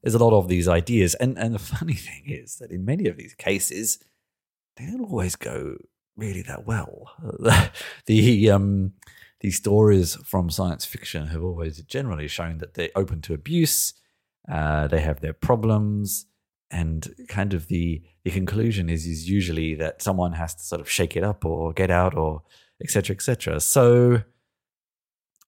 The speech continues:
I don't know. I must admit, for various reasons, I find the concept of V R kind of unappealing. Um,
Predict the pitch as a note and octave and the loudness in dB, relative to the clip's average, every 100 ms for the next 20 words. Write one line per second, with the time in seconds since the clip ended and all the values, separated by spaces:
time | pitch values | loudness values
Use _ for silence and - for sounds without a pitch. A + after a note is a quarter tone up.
0 | _ _ _ _ _ - C#3+ E3+ E2+ D#2+ | _ _ _ _ _ 0 2 4 2 0
1 | - D#2 C#2+ C#3+ C3+ B2 A#2 A#2 - _ | -8 -6 0 2 2 2 2 2 0 _
2 | - G#2 A2 A2+ G#2 G#2 G2+ G2+ F#2+ G2 | -10 2 6 6 6 4 2 2 0 0
3 | G#2+ G2+ F#2+ - F#2 F#2+ - D#2+ F#2 F2+ | 0 0 -2 -4 -4 -6 -8 -4 0 0
4 | F2+ - - B2+ B2 F#2 F#2 - G2+ G#2 | -2 -4 -2 2 4 6 6 4 2 0
5 | G#2+ _ _ _ _ _ _ - - E2+ | -4 _ _ _ _ _ _ -14 -2 -2
6 | E2 D#2+ | 0 -4